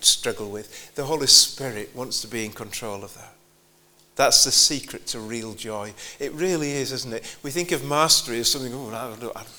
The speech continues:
don't want to experience that. That sounds heavy." Actually, the more I give to the Holy Spirit, the more the Holy Spirit is my master, the greater joy you experience, the more beautiful your intimacy with God, the more wonderful it is to be a Christian.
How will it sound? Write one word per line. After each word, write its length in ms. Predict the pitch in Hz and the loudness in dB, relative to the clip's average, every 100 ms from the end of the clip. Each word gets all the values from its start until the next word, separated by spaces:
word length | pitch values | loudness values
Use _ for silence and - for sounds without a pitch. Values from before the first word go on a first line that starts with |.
| - 104 | -20 -10
don't 200 | 131 120 | -8 -8
want 120 | 120 | -10
to 240 | - - | -10 -8
experience 400 | 104 - 127 104 | -6 -2 -2 0
that. 320 | 127 95 - - | -2 -2 -6 2
That 140 | 147 | 6
sounds 280 | - 127 117 | 6 6 2
heavy." 320 | 139 113 107 - - - | 0 0 -4 -10 -16 0
Actually, 460 | 165 185 - 120 110 - - - | 2 2 0 -2 -4 -8 -18 -2
the 100 | 135 | 0
more 300 | 143 175 180 | 8 8 10
I 140 | 165 | 6
give 260 | 160 165 151 | 4 2 2
to 80 | 143 | 2
the 80 | 131 | 4
Holy 240 | 135 127 | 4 6
Spirit, 480 | 120 - 147 120 113 | 6 6 4 0 -2
the 80 | 123 | -2
more 320 | 135 160 175 | 4 8 8
the 300 | 175 - 151 | 6 -2 0
Holy 180 | 151 147 | 4 4
Spirit 400 | - - 143 143 - - | 2 4 4 4 -2 2
is 680 | 151 147 - - - - - | 4 8 6 6 -2 -14 -4
my 220 | 135 135 | 0 2
master, 640 | 127 151 165 156 - 110 117 | 2 4 8 8 6 0 -4
the 160 | 120 | -6
greater 460 | 110 131 143 135 127 | -4 4 4 4 0
joy 760 | - 135 147 170 147 110 101 101 - - _ _ | -2 0 2 2 0 -2 -6 -10 -18 -20 _ _
you 100 | 127 | -6
experience, 840 | 196 - 151 147 113 110 - - - | -2 -4 -2 -4 -4 -8 -12 -16 -8
the 60 | 139 | -2
more 200 | 143 135 | 0 0
beautiful 680 | 139 156 185 135 - 127 123 | 0 -2 -2 -4 -4 -4 0
your 240 | 135 135 156 | 0 0 -2
intimacy 540 | 165 - 131 117 123 | -4 -4 -4 -4 -4
with 200 | 120 113 | -6 -8
God, 320 | 139 127 107 - - - | -8 -8 -10 -16 -18 -10
the 80 | 143 | 0
more 160 | 135 | 0
wonderful 720 | 131 131 170 185 170 - 123 117 | 0 2 2 2 -2 -2 -4 -6
it 160 | 110 | -4
is 160 | 147 - | -2 -2
to 100 | 117 | -4
be 140 | 120 | -6
a 40 | 113 | -4
Christian. 440 | 147 - - | 0 0 0